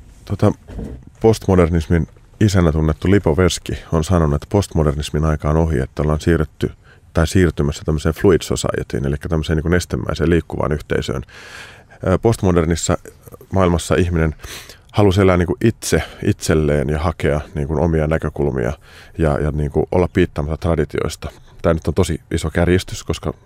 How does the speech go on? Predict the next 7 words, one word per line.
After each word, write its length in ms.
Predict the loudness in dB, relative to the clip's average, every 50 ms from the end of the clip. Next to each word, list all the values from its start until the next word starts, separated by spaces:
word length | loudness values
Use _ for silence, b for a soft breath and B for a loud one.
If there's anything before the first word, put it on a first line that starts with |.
| _ -6
radio-ohjelma 400 | -4 -2 -2 -2 -2 -2 -2 0
on 60 | 0
lyhyt. 260 | 2 2 2 0 0 B B B B B B B B -6
Tässä 200 | -6 -4 -4 -4
Fluid 240 | 2 4 4 4 4 4
Societyssä 640 | 0 0 2 4 2 2 2 0 -4 -4 -2 -2
niin 200 | 0 0 -2 -2